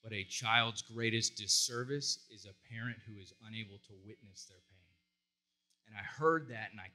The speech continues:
carried that with me, and that came into every single session, every kid I worked with,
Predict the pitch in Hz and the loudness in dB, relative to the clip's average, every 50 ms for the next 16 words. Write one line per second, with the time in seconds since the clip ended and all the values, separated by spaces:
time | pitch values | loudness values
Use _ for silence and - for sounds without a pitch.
0 | - - - 139 139 135 131 123 120 117 110 107 101 110 110 104 98 98 95 95 | -2 0 4 6 6 6 4 4 0 -2 -4 -4 -6 -10 -12 -12 -14 -16 -18 -18
1 | 95 95 104 117 123 120 - - 123 120 117 107 101 95 - _ 120 131 135 131 | -16 -12 -10 -8 -10 -10 -8 -8 -4 -4 -2 -2 -4 -6 -12 _ -12 -12 -10 -8
2 | 139 135 - - 143 139 127 117 120 110 - 120 107 101 - - 110 104 104 - | -2 2 2 2 2 2 -2 -4 -4 -4 -4 -4 -4 -6 -8 -10 -12 -12 -14 -18
3 | _ _ _ _ _ _ _ - 135 143 147 143 147 143 139 147 143 139 120 113 | _ _ _ _ _ _ _ 0 2 2 2 2 0 -2 -2 -4 -8 -8 -8 -8
4 | 110 107 107 110 107 104 - _ 110 110 107 | -8 -10 -10 -12 -14 -14 -16 _ -20 -20 -20